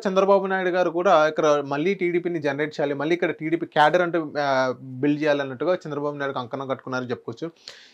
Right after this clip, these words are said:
Even చంద్రబాబు నాయుడు గారు కూడా వారంకి ఒకటి రెండు సార్లు ఇక్కడ,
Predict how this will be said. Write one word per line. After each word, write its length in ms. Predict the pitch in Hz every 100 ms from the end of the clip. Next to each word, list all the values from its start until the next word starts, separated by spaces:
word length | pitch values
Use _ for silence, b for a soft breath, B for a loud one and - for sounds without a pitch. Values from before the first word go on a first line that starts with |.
| B 180
Even 180 | 226 240 208
చంద్రబాబు 340 | 196 208 214 208
నాయుడు 200 | 202 196
గారు 180 | 190
కూడా 160 | 156 180
వారంకి 420 | 151 151 185 185
ఒకటి 220 | 170 170
రెండు 200 | 185 180
సార్లు 320 | 170 170 156 175
ఇక్కడ, 460 | - - 156 147